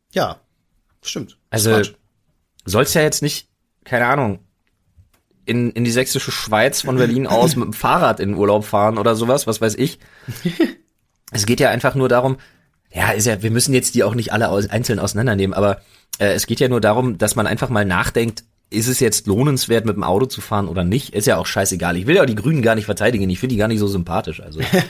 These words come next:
Speaker 1: <laughs>
Speaker 2: was soll's?
Speaker 1: Gebot
Speaker 2: Äh,
Speaker 1: Nummer
Speaker 2: Gebot
Speaker 1: drei.
Speaker 2: drei.
Speaker 1: Mhm.
Speaker 2: Du sollst nur hundertdreißig auf der Autobahn fahren.
Speaker 1: Mhm. Gebot
Speaker 2: Da
Speaker 1: Nummer
Speaker 2: frage ich mich
Speaker 1: vier.
Speaker 2: bis heute.
Speaker 1: Ach so, Entschuldige.
Speaker 2: Nee, warte. Bei dem, bei dem Tempolimit bin ich ja wirklich ein Typ, wo ich mich frage,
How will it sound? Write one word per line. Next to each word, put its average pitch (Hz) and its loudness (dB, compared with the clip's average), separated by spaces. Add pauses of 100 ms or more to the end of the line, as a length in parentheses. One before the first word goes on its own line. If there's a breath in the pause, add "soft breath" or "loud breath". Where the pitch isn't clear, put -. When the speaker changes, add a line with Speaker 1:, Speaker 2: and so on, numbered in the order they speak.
(120)
Speaker 1:
<laughs> - -8
Speaker 2:
was - -10
soll's? 90 -2 (180)
Speaker 1:
Gebot 143 -2
Speaker 2:
Äh, 107 6
Speaker 1:
Nummer 120 4
Speaker 2:
Gebot - 4
Speaker 1:
drei. - 4
Speaker 2:
drei. 143 2 (160)
Speaker 1:
Mhm. 135 -2 (300 loud breath)
Speaker 2:
Du 98 2
sollst 113 4
nur 143 4
hundertdreißig 156 2
auf 110 4
der 95 2
Autobahn 101 4
fahren. 95 2 (140)
Speaker 1:
Mhm. 120 -2 (280 loud breath)
Gebot 180 2
Speaker 2:
Da 269 4
Speaker 1:
Nummer 269 4
Speaker 2:
frage 180 4
ich 156 2
mich 135 4
Speaker 1:
vier. 139 2
Speaker 2:
bis 135 0
heute. 165 2
Speaker 1:
Ach 156 -2
so, 180 -2
Entschuldige. 127 0
Speaker 2:
Nee, 233 4
warte. 131 2 (200 loud breath)
Bei 135 4
dem, 156 0
bei 147 2
dem 156 0
Tempolimit 196 0
bin 165 0
ich 151 -2
ja 139 0
wirklich 226 -2
ein 226 -4
Typ, 196 -2
wo 127 0
ich 139 -4
mich 127 -2
frage, 185 2